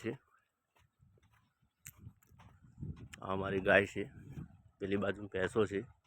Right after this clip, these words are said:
ટેલર છે, ટ્રેક્ટર હાલમાં હાજર નથી, ટ્રેક્ટર પણ છે. દેખો, આ ગાય છે, અમારા ગલુડિયા પણ મસ્તી કરે છે. ત્રણ છે.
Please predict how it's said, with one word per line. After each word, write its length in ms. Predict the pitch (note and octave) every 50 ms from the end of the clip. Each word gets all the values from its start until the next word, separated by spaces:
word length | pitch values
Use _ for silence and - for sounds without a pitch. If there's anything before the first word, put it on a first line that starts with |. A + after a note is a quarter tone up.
| _ _ _ _ _ _ _ _ _ _ - - - _ - - - - - - - - - _ _ - - - - - - -
ટેલર 380 | - A2 G#2 G2+ G#2 A2+ A2+ G#2+ -
છે, 80 | A#2+ C3+ - - - _
ટ્રેક્ટર 340 | - A2+ G2 - - A#2 G#2
હાલમાં 280 | G2 F#2 F#2+ G2+ G2+ F#2
હાજર 180 | F#2 F#2+ G#2+ A#2
નથી, 300 | A#2+ A2+ - - C3+ - - _ _ _ _ _ _ _ _ _ _
ટ્રેક્ટર 360 | - G2 F2+ - _ - G#2+ G2+
પણ 180 | G2+ G2 G2 F#2+
છે. 80 | G2+ G#2+ B2+ - _ - G#2
દેખો, 160 | G2 G2 - F2+ F2+
આ 100 | F#2 F#2
ગાય 180 | F#2 F#2+ G2 G2 G2+
છે, 80 | A2 A#2+ - _ _ _ _ _ _ _ _ _ _ _ _ _ _ _ _ _ _ _ _ _ _ _ _ _ _ _ _ _ _ _ _ _ _ _ _ _ _ _ _ _ _ _ _ _ _ _ _ _ _ _ _ _ _ _ - - - - - - - - - - - - - - - - - - - - - - - - - - - - - - _ _ - -
અમારા 300 | G2 G2 G2 G2+ F#2+ F#2+
ગલુડિયા 460 | F#2+ G2 G#2 A2 A2 A2+ A2+ A2 -
પણ 140 | - A2+ B2 B2 _ _ _ _ _ _ -
મસ્તી 360 | - G2 - - - A2+ G#2+
કરે 160 | - G#2+ G#2+ A2+ G#2+
છે. 100 | - D3 D#3 - _ _ _ _ _ _ _ _ _ _ _ _ _ _ _ - C#3 E3 - - - _ _ _ _ - - - - - _ _ _ _ _ _ _ _ -
ત્રણ 240 | - - A2 A#2 A2+ G#2+
છે. 100 | - A#2